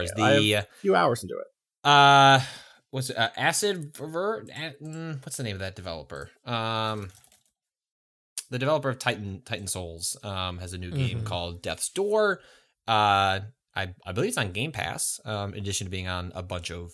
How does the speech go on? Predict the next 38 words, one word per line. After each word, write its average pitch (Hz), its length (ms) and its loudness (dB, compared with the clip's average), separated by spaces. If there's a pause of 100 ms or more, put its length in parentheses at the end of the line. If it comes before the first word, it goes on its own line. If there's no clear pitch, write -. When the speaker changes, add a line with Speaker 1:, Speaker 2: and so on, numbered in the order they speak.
(140)
Speaker 2:
Oh, 175 60 -4
Speaker 1:
bunch - 120 -4
Speaker 2:
nice. 127 120 -2
Speaker 1:
of - 40 -14
platforms. 98 680 -6
Speaker 3:
Oh, 117 60 -4
Speaker 1:
Um, 110 520 2
Speaker 3:
word? 196 220 -2 (220)
Speaker 1:
it 147 180 2
is, 147 600 2
it 143 120 4
is 147 160 4
a 135 260 8
isometric 147 840 2
action, 113 580 -2 (260)
uh, 110 140 0 (140)
game 104 400 0
in 110 160 -6
which 101 160 -4
you - 40 -12
play 101 440 0
a 98 400 0 (420)
crow, 127 640 2 (360)
uh, 107 140 0
who 110 100 0
is 98 120 -2
a 95 80 0
reaper, 117 580 -4 (320)
um, 92 680 -2 (340)
in 101 320 -4
which 98 360 -2
you, 95 440 -4
like, 92 240 -6
go 98 240 0
into 92 760 -4 (920)
different 120 360 -2
realms, 131 540 6
defeat, - 720 -4